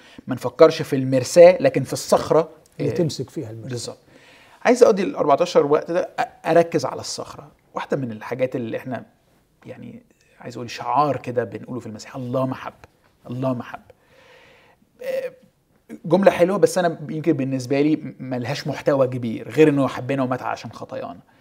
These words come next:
Speaker 1: فهل تقدر تساعدني
Speaker 2: يا.
Speaker 1: أوسع المفهوم ده أكتر؟
Speaker 2: شكرًا، لأنه ده، ده، ده سؤال في غاية الأهمية.
Speaker 1: أوكي.
Speaker 2: بس من هو كفء لهذه الأمور؟
Speaker 1: يا.
Speaker 2: مين، مين عنده كفاءة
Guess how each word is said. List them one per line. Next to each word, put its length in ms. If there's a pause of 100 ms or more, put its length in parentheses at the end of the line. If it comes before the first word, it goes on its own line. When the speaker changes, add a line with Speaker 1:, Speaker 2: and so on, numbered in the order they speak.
(200)
Speaker 1:
فهل 180
تقدر 240
تساعدني 420
Speaker 2:
يا. 80
Speaker 1:
أوسع 540
المفهوم 400
ده 200
أكتر؟ 320 (120)
Speaker 2:
شكرًا، 360
لأنه 260
ده، 180
ده، 180
ده 140
سؤال 280
في 120
غاية 240
الأهمية. 420
Speaker 1:
أوكي. 240 (2000)
Speaker 2:
بس 220 (580)
من 120
هو 180
كفء 360
لهذه 320
الأمور؟ 440 (140)
Speaker 1:
يا. 180 (280)
Speaker 2:
مين، 420
مين 180
عنده 280
كفاءة 580